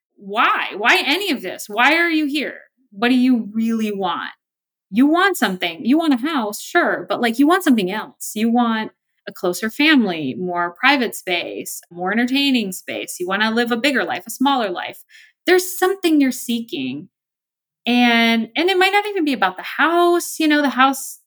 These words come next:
I kind of <laughs> like to joke that, like, yeah, I sell furniture, but it's a vehicle for a story. Like, it's not really about the furniture. It's not about the stuff at all.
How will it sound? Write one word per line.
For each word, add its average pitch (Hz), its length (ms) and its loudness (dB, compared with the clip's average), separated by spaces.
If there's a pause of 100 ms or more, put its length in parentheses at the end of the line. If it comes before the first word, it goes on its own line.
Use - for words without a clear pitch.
(240)
I 269 100 0
kind 339 280 0
of 214 280 0
<laughs> - 60 -8
like 233 200 0
to 208 100 2
joke 196 360 -2
that, 196 160 0
like, 175 300 -4 (960)
yeah, 311 320 2
I 277 120 4
sell 220 260 -2
furniture, 262 560 -2
but 240 160 -2
it's 208 140 -6
a 180 60 -4
vehicle 196 640 0
for 175 280 -6
a 175 120 -8
story. 98 680 -6
Like, 156 280 -4
it's - 340 -6
not 240 520 0
really 190 440 2
about 175 560 -2
the - 60 -20
furniture. 175 720 -8
It's - 220 -12
not 240 180 4
about 185 360 -2
the - 60 -20
stuff - 540 -4
at 170 140 -4
all. 147 440 -8